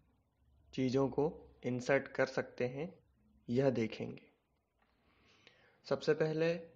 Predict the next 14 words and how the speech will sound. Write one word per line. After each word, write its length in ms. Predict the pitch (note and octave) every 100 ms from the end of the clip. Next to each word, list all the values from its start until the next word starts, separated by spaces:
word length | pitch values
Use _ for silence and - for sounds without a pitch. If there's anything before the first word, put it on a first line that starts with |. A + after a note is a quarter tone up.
| _ _ _ _ _ _ _ _ _ _
हम 440 | C3+ B2+ B2 - - _ _ _ _ _ _ -
राइटर 440 | B2+ B2 B2 B2+ B2+
डॉक्यूमेंट 580 | A#2+ A#2+ B2 A#2+ A#2+
में 240 | A#2 B2 A#2 -
एक 400 | - A2+ A2 - - _ _ _ _ _ _ _
टेक्स्ट 300 | B2 A#2+ -
डॉक्यूमेंट 500 | B2+ A#2 B2+ B2 B2
को 160 | A#2+ A#2+
ओपन 240 | A#2+ B2
कर 140 | B2 B2
लेते 320 | B2+ B2 C3
हैं 260 | C#3+ D#3+ E3+ - - - - _ _ _ _ _ _ _ _ _ _ _ - - - - -
और 500 | C#3+ D3+ D3+ - -
इस 340 | F#3 G3 -